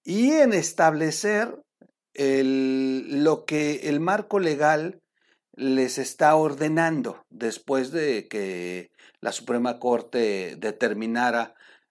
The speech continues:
eh, qué tenía que hacer el ine para seguir adelante con la revocación.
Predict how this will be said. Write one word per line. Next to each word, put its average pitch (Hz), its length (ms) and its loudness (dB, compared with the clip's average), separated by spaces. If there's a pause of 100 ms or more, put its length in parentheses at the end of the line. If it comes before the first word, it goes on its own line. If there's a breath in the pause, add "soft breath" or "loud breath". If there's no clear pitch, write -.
(120)
eh, 90 600 -8
qué 135 160 -2
tenía 127 440 -2
que 107 120 -8
hacer 113 280 -4
el 110 160 -4
ine 113 280 -4
para 85 720 -6
seguir 113 400 -6
adelante 104 420 -4
con 101 160 -10
la 87 60 -10
revocación. - 520 -14